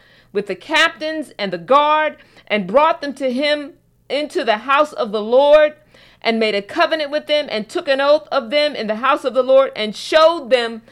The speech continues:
the king's son. So after six years of being hid in the house of the Lord, after this woman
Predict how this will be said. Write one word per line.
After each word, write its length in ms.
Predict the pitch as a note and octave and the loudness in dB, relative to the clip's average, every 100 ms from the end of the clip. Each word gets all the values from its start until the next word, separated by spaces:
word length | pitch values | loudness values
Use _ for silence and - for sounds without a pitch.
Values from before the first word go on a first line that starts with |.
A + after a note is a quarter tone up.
| _ _ _ | _ _ _
the 120 | A#3+ A#3+ | 0 0
king's 500 | - C4 A#3+ A#3 A3+ | 0 -4 -4 -6 -6
son. 480 | C#4 A#3+ F3 D3+ - _ _ | -2 -2 -4 -10 -20 _ _
So 200 | - B3 | -2 -2
after 440 | B3 B3 - G3+ | -2 -6 -8 -8
six 500 | G3 - F4 G4 - | -8 -8 -8 -8 -6
years 560 | F4 D#4 G#3+ D3+ - _ _ _ _ - | -4 -2 -4 -6 -14 _ _ _ _ -2
of 220 | A#3+ F#3+ | -2 -2
being 300 | A#3+ A3 G#3+ | -6 -6 -6
hid 500 | G3 B3+ D#4 D#4+ - _ _ G#3+ | -8 -6 -4 -4 -10 _ _ -10
in 100 | G#3 | -8
the 200 | G3+ C4+ | -8 -4
house 260 | D4+ D#4+ | -4 -4
of 100 | D#4 | -8
the 120 | D4+ | -8
Lord, 460 | C#4+ C4 A#3 A#3 A#3 _ _ _ _ - | -2 2 2 -2 -6 _ _ _ _ -4
after 320 | A#3+ B3+ B3 | -4 -2 -6
this 280 | A3+ B3 - | -4 -8 -10
woman 680 | G3+ C4 D#4 C4+ G#3 G#3 | -8 0 0 0 -4 -8